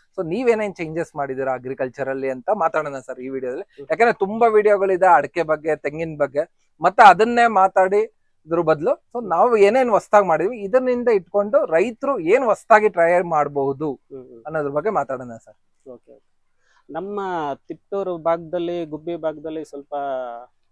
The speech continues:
Speaker 2: ಆ, ಕೊಬ್ಬರಿ ಎಲ್ಲ ಜಾಸ್ತಿ ಬೆಳೀತಾ ಇರೋದ್ರಿಂದ, ಅದರಿಂದ ವೇಸ್ಟೇಜ್ ಅಂತ ಹೇಳ್ಬಿಟ್ಟು ಚಿಪ್ಪು ಬರ್ತದೆ, ತೆಂಗಿನ ಮೊಟ್ಟೆ,
Speaker 1: ಹೌದು.
Speaker 2: ಕೊಬ್ಬರಿ ಮೊಟ್ಟೆ, ಈ ತರ ಎಲ್ಲ ಬರ್ತದೆ.
Speaker 1: ಹಾ.
Speaker 2: ಅದನ್ನ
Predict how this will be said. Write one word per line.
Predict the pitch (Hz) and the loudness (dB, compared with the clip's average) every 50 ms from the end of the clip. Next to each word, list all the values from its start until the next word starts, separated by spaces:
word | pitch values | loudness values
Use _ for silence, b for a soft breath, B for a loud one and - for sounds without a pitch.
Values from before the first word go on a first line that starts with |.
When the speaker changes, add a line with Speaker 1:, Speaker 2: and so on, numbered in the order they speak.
| _ _ _ _ _ _ | _ _ _ _ _ _
Speaker 2:
ಆ, | 143 143 139 135 | -14 -12 -12 -12
ಕೊಬ್ಬರಿ | 160 - 156 151 151 165 175 175 175 170 170 165 - - _ _ _ _ _ _ _ _ _ _ _ - | -12 -10 -10 -10 -8 -8 -6 -6 -6 -8 -8 -10 -12 -18 _ _ _ _ _ _ _ _ _ _ _ -12
ಎಲ್ಲ | 151 151 | -12 -12
ಜಾಸ್ತಿ | 143 131 143 143 - - - 160 | -8 -8 -8 -8 -8 -10 -12 -10
ಬೆಳೀತಾ | 139 143 143 147 147 - 151 | -10 -8 -10 -10 -8 -8 -8
ಇರೋದ್ರಿಂದ, | 139 147 131 135 147 147 143 131 120 120 120 131 139 | -8 -8 -10 -10 -10 -10 -10 -10 -10 -12 -12 -16 -16
ಅದರಿಂದ | - 139 135 143 160 160 160 156 147 139 | -16 -16 -14 -12 -10 -10 -8 -8 -8 -8
ವೇಸ್ಟೇಜ್ | 127 143 156 165 - _ 165 160 147 156 | -8 -10 -10 -12 -12 _ -12 -12 -12 -10
ಅಂತ | 156 151 147 139 | -12 -12 -12 -12
ಹೇಳ್ಬಿಟ್ಟು | 151 147 143 139 147 - 147 | -14 -14 -14 -14 -16 -16 -16
ಚಿಪ್ಪು | 135 _ - 151 _ _ 165 | -18 _ -20 -20 _ _ -14
ಬರ್ತದೆ, | 156 147 147 147 - 147 139 139 151 151 147 | -12 -12 -14 -14 -14 -14 -12 -12 -12 -12 -14
ತೆಂಗಿನ | - - 135 143 147 143 139 135 | -14 -16 -14 -14 -12 -14 -12 -14
ಮೊಟ್ಟೆ, | 135 127 _ _ - 147 143 143 - _ _ _ _ _ _ | -16 -16 _ _ -14 -12 -12 -12 -16 _ _ _ _ _ _
Speaker 1:
ಹೌದು. | - 120 | -14 -12
Speaker 2:
ಕೊಬ್ಬರಿ | 117 135 139 135 156 | -12 -12 -10 -10 -10
ಮೊಟ್ಟೆ, | 151 143 139 - - 147 | -10 -10 -10 -10 -10 -12
ಈ | 135 | -10
ತರ | - - 131 | -10 -10 -10
ಎಲ್ಲ | 131 127 135 143 | -8 -6 -6 -8
ಬರ್ತದೆ. | 131 123 127 - _ 139 123 110 107 110 | -8 -10 -14 -12 _ -12 -12 -12 -14 -16
Speaker 1:
ಹಾ. | 143 _ _ _ - 139 131 139 - _ _ _ _ - | -20 _ _ _ -14 -14 -14 -14 -18 _ _ _ _ -14
Speaker 2:
ಅದನ್ನ | 147 156 160 180 190 185 | -12 -10 -8 -8 -6 -6